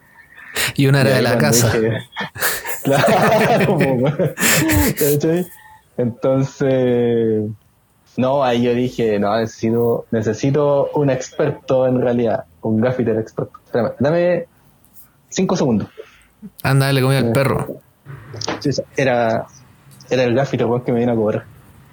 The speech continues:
Speaker 1: Ah, chucha.
Speaker 2: <laughs> Que le, le quería, le quería pagar con,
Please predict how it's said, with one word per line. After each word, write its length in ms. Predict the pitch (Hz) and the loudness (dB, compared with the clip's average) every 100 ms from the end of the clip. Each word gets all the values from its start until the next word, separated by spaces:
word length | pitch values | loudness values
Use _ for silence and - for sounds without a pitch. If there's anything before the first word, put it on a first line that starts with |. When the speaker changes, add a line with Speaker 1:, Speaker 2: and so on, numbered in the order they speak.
| - - - | -20 -20 -4
Speaker 1:
Ah, 120 | 131 | -2
chucha. 420 | 147 180 170 131 - - - - - - - | 0 0 2 0 -2 -8 -20 -20 -20 -20 -10
Speaker 2:
<laughs> 1700 | - - - - - - - - - - - - - - - - - | -6 0 0 2 2 0 -2 -6 -6 0 0 -2 -10 -20 -20 -20 -10
Que 100 | - | -4
le, 160 | 117 113 _ - - | -4 -4 _ -20 -6
le 100 | 127 | -2
quería, 280 | 127 120 143 | 0 0 2
le 140 | 135 139 | 2 2
quería 240 | 143 143 | 2 2
pagar 320 | 135 139 143 | 2 0 -2
con, 360 | - 135 123 | -2 0 0